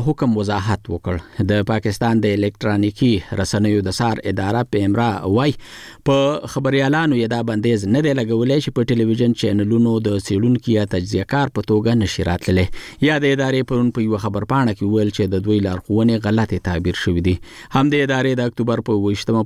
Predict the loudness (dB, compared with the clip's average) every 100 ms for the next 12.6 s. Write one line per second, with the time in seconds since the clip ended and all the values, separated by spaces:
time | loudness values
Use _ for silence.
0 | 0 0 0 -2 -2 0 0 2 2 2
1 | -2 -8 -10 -4 0 0 0 -2 -2 -2
2 | 0 0 0 2 2 0 -2 0 0 2
3 | 0 0 0 0 0 0 0 -2 -4 -2
4 | 0 0 0 -8 -20 -20 -20 -2 2 2
5 | 0 -4 -4 0 0 2 0 0 0 0
6 | 0 -2 -2 0 2 2 2 0 -2 -2
7 | 0 2 0 -2 -2 -2 -2 -2 0 0
8 | 2 0 0 -2 0 -2 -2 0 2 0
9 | 0 0 0 0 0 0 0 0 0 -4
10 | -4 -2 0 0 0 -4 -16 -6 -2 0
11 | 2 0 0 0 0 0 0 -2 -2 0
12 | -2 -2 -4 -6 -8